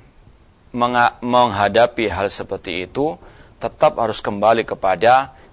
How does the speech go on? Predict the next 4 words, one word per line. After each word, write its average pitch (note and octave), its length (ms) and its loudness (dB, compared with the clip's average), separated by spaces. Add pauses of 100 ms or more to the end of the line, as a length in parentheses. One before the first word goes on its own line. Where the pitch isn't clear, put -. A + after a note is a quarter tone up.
(200)
akidah A2 960 2 (340)
as-salafus G2+ 640 -2
saleh, E2 400 -4 (720)
akidah G2+ 580 0